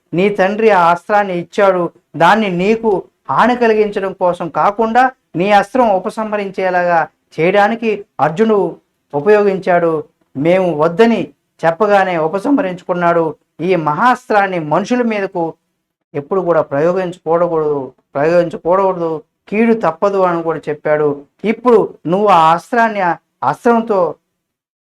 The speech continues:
కొంత అణగారిపోతుంది. అది జరిగిన దేశంలో పన్నెండేళ్ల పాటు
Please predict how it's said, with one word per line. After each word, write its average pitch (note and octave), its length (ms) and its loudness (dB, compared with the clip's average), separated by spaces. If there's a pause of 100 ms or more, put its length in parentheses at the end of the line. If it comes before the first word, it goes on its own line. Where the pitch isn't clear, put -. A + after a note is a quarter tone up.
(520)
కొంత F3+ 380 0 (160)
అణగారిపోతుంది. F3+ 1080 -2 (200)
అది F3+ 200 2
జరిగిన G3+ 600 2 (680)
దేశంలో G#3+ 500 2
పన్నెండేళ్ల F#3+ 800 -2
పాటు F#3+ 540 -2